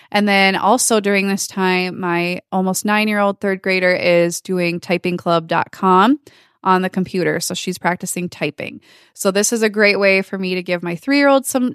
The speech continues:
time. And then my other two are already doing some of their independent schoolwork. So after all of that, we will meet at the dining table.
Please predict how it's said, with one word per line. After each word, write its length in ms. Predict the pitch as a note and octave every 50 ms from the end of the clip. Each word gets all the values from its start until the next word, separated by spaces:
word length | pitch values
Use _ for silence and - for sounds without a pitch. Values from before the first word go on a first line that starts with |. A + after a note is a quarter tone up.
| -
time. 480 | - - C4 B3+ B3 A#3+ A#3 A#3 A#3 A#3 - -
And 240 | - G#3 G3+ G3+ G3
then 160 | F#3 F#3 F#3+
my 160 | F#3+ F#3 F3+
other 220 | F3 F3+ F#3 F#3
two 300 | F#3 - - G3+ F#3+ - -
are 260 | E3+ E3+ E3+ F3 -
already 420 | - F3 F3 F3 F3+ F3 F3 F3
doing 340 | E3+ - F3+ F3 E3+ E3 E3
some 160 | - - E3
of 80 | E3+ E3
their 80 | E3 -
independent 540 | - F3 D#3+ D#3+ - - D#3+ D#3+ D3+ -
schoolwork. 520 | - - - - D3+ - - - - _ - _ _ _ _ _ _ _ _ _ _ _ _ -
So 160 | - - A3
after 380 | - A3 A#3 C4 - - E4
all 160 | D#4+ D4 C#4+ D4+
of 140 | D#4+ B3+
that, 320 | A3 G3+ F3+ F#3 G#3 G#3+ -
we 120 | A3+ A3
will 180 | G3+ G#3 G3+ F#3+
meet 260 | F#3+ F#3+ F#3+ F#3+ G3
at 140 | A3+ B3+ -
the 80 | D4+
dining 360 | A#3+ A3+ G3 F#3+ F#3+ F#3+ F#3+ F#3+
table. 460 | - G3+ F3 E3 E3 E3 F#3 G3+